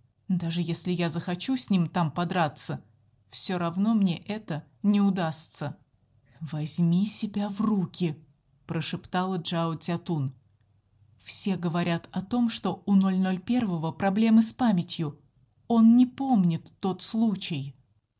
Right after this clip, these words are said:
«Я знаю, но кто может подтвердить, что это действительно так?» отпаял ей Гао Ци.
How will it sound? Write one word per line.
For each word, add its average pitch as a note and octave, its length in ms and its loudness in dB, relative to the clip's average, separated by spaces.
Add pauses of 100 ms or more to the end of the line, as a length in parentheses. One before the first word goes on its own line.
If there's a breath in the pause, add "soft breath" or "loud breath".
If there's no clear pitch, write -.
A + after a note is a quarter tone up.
(140)
«Я F3+ 320 0
знаю, B3 520 0 (280)
но D4+ 240 0
кто A#3 260 0
может F3 380 0
подтвердить, A3 720 -2
что - 320 0
это G3+ 260 -2
действительно G3+ 840 0
так?» G3 420 -2 (480)
отпаял E3+ 680 -2
ей F#3+ 240 -2
Гао D#3+ 360 -2
Ци. D#3+ 440 -2